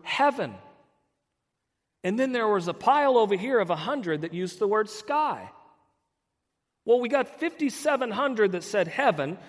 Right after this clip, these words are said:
and we got a hundred that said sky. What word do you think we're gonna go with if we're releasing a new translation of the Bible? Thank you, get extra credit.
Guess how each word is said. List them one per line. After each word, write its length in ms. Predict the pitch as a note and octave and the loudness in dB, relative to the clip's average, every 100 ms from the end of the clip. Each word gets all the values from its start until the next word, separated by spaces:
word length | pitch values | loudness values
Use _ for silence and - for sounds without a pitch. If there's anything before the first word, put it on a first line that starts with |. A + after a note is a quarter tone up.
| - - - | -20 -10 -4
and 100 | A3+ | -2
we 80 | |
got 180 | A3+ A#3 | 2 2
a 40 | A3 | 2
hundred 500 | - D#4 D4 F#3 E3 | 0 0 2 0 -4
that 100 | F3 | -4
said 240 | A#3 G#3+ | -2 -2
sky. 440 | - - D4+ E3 - - - | -4 -6 -4 -4 -8 -16 -18
What 380 | D3+ A3+ D4 A3+ | -2 2 2 2
word 360 | A3 A#3 A#3 G3+ | 6 8 8 6
do 80 | G3+ | -4
you 140 | A#3+ | -4
think 280 | B3 A3 F3+ | -4 -6 4
we're 160 | A3 | 4
gonna 220 | A#3 G#3+ F3+ | 6 0 0
go 220 | G#3+ A3 | 2 4
with 380 | E3 C#3+ D#3+ F#3 | 4 0 -2 -6
if 140 | E3 | -2
we're 140 | A3+ | 0
releasing 540 | A3 E3+ E3 E3 G3+ F#3 | 2 2 2 -2 -4 -4
a 40 | |
new 160 | E3+ E3+ | -4 -4
translation 600 | - G3 C3+ C#3 C#3 F#3+ | -4 -8 -6 -6 -6 -8
of 100 | G3 | -6
the 80 | G#3 | -4
Bible? 360 | A#3+ C4 E3+ - _ _ _ _ _ _ _ _ _ _ _ _ _ _ _ - | -4 -4 -10 -14 _ _ _ _ _ _ _ _ _ _ _ _ _ _ _ -4
Thank 220 | C#4+ C4 - | -4 -4 2
you, 180 | B3+ | 4
get 160 | E4 B3 | 6 6
extra 280 | A#3 - A#3 | 4 2 -4
credit. 320 | - C4 D3+ | 0 0 0